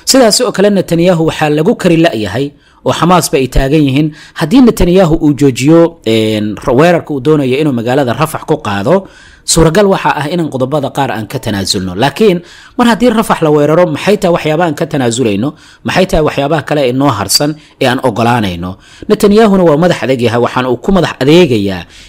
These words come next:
in magaalada Rafax uu weerari doono. Maraykankana Netanyahu waxa uu ku yiri,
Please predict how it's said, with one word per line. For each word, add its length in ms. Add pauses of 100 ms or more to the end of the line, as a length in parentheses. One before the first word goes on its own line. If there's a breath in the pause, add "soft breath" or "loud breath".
in 120
magaalada 460
Rafax 360
uu 160
weerari 360
doono. 360 (540 loud breath)
Maraykankana 540
Netanyahu 520
waxa 180
uu 100
ku 160
yiri, 320